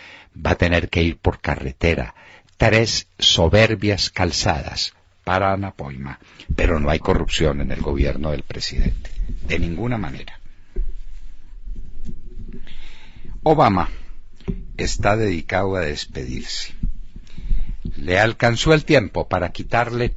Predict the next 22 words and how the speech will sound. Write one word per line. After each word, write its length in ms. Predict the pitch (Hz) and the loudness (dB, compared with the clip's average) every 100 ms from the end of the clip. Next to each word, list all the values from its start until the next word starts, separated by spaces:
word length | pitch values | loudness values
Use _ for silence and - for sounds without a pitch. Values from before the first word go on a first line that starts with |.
| - | 2
toda 280 | 131 135 117 | 4 4 4
esperanza 800 | - - 95 104 104 - 101 - - - | 0 0 2 2 0 -4 -4 -6 -6 -2
a 120 | 76 | -2
los 260 | 82 - | -2 -4
cubanos 720 | - 78 90 90 92 90 - - - - - | -2 0 2 0 -2 -6 -8 -14 -20 -20 -8
que 140 | - 80 | -4 -2
quieren 380 | - 92 90 | 0 0 0
llegar 320 | 82 76 82 87 | -2 -2 0 0
a 40 | |
las 220 | 78 - | -2 -2
costas 380 | - 87 - 82 | -2 -2 -2 -2
de 80 | 76 | -2
la 100 | 67 | -4
Florida 500 | - 73 73 78 80 | -4 -4 -2 -2 -2
para 220 | 69 65 | -2 -4
tener 340 | - 69 69 | -4 -4 -6
una 200 | 73 73 | -6 -6
vida 280 | 71 67 69 | -6 -4 -4
digna. 480 | - - - 113 - - - - - - - - - | -4 -8 -10 -10 -12 -18 -20 -20 -20 -20 -20 -20 -4
Obama 440 | 76 80 90 98 | 2 4 4 4
se 260 | 98 - 80 | 2 2 2
alió 540 | 78 73 85 107 113 | 2 2 4 6 4